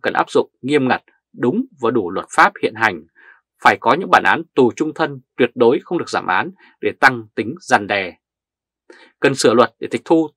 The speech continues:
toàn bộ tài sản bất minh khi chủ nhân không giải trình được xuất xứ để mà sung công. Có như vậy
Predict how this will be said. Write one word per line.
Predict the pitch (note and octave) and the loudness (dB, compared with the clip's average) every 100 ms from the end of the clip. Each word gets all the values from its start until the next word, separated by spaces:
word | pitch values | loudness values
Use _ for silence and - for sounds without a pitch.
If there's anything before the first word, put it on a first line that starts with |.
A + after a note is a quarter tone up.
| - | 4
toàn | A2+ F#2+ | 4 4
bộ | G2+ - | -4 -4
tài | G#2 | -4
sản | G2 F2+ D#2 | -4 -6 -8
bất | D3+ - | -10 -2
minh | C#3 C3 A#2 _ _ _ | 0 0 -4 _ _ _
khi | B3 | -2
chủ | C#3+ G2+ | 0 0
nhân | C3 B2+ - | -2 -4 -10
không | - - D3+ | -6 -2 0
giải | C3 - | 0 -2
trình | - F#2+ D#2+ | -4 -8 -8
được | - | -14
xuất | - C#3+ | -12 -6
xứ | - G#2+ F3+ - _ _ | -2 -2 -4 -10 _ _
để | - F#2+ | -4 -4
mà | G#2 F#2 D#2 - | -2 -4 -6 -14
sung | - C3+ A2 - | -4 -2 -2 -2
công. | G#2+ F2 _ _ _ _ _ _ _ _ - _ - | -2 -4 _ _ _ _ _ _ _ _ -20 _ 0
Có | B2 | 0
như | D3+ B2 | 2 0
vậy | A#2+ | 0